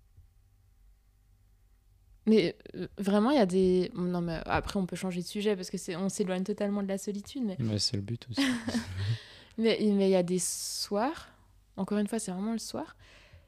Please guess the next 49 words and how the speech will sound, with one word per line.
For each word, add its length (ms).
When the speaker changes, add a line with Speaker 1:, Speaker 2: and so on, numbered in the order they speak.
Speaker 1:
où, 220
où 100
j'étais 460
tellement 460
en 40
détresse 560
que 120
je 80
me 80
suis 160
dit, « 160
Mais 180
là, 260
ça 160
va 140
vraiment 320
plus, 260
faut, 240
faut 220
que 80
j'aille 640
à 100
l'hôpital 680
ou 40
Speaker 2:
Ok. 60
Speaker 1:
je 100
sais 160
pas 180
où. » 300
Mais 240
je, 160
je 80
savais 220
pas 200
ce 80
qui 80
allait 160
pas, 200
mais 120
ça 140
n'allait 240
pas. 260
Speaker 2:
Mhm. 300
Speaker 1:
Et 120
du 160
coup, 260
je, 140
la 160
cause 680